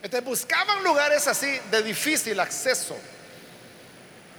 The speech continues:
en montañas muy altas, donde las personas no subían,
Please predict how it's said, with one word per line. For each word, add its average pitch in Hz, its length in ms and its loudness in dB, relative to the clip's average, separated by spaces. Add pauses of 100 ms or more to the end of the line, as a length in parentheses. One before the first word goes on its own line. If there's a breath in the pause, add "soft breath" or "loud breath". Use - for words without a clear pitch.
(1800)
en 196 280 -4
montañas 196 600 -2
muy 220 260 0
altas, 277 640 -2 (320)
donde 196 200 -2
las 190 100 0
personas 233 400 -4
no 247 140 -4
subían, 240 420 -4